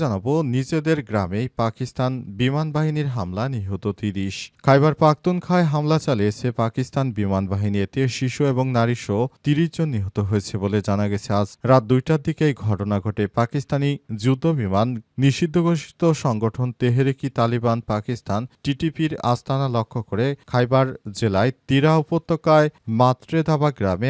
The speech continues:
আটটি এলএস ছয় বোমা নিক্ষেপ করে এতে ব্যাপক ধ্বংসযজ্ঞ সংঘটিত হয়। নিহতদের সবাই বেসামরিক নাগরিক বলে বিভিন্ন সূত্র থেকে নিশ্চিত হওয়া গেছে। প্রিয়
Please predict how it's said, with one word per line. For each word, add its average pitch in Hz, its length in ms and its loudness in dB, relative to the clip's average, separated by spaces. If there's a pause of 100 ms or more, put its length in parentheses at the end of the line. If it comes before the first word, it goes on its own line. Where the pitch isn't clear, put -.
(120)
আটটি 117 280 -4 (300)
এলএস 123 340 -2 (140)
ছয় 104 320 2
বোমা 101 300 0 (220)
নিক্ষেপ 113 400 -4
করে 98 200 0
এতে - 180 -2 (360)
ব্যাপক 131 360 2 (140)
ধ্বংসযজ্ঞ 123 680 -4 (200)
সংঘটিত 101 320 -8 (320)
হয়। 101 300 -2
নিহতদের 123 500 -4 (100)
সবাই 101 280 0 (340)
বেসামরিক 156 600 0 (160)
নাগরিক 117 340 -2 (100)
বলে 101 160 -2 (140)
বিভিন্ন 101 300 -6 (360)
সূত্র 135 300 -6 (180)
থেকে 101 260 -4 (180)
নিশ্চিত 117 340 -6 (100)
হওয়া 95 240 0
গেছে। 98 360 -2 (260)
প্রিয় 107 160 2